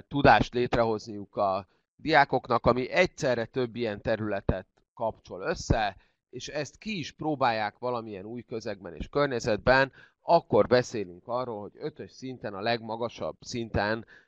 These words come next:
ö, történt tudásépítés ebben a foglalkozásunkban. És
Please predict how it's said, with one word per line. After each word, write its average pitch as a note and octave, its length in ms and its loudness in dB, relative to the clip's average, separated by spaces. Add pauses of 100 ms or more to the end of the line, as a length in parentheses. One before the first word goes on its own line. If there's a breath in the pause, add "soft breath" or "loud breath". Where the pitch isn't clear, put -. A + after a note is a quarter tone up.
(120 loud breath)
ö, A2 280 0
történt B2 600 2
tudásépítés G#2+ 1000 -8 (360)
ebben A2+ 680 6 (240 soft breath)
a G2 240 0
foglalkozásunkban. G2 1200 -10
És - 180 -20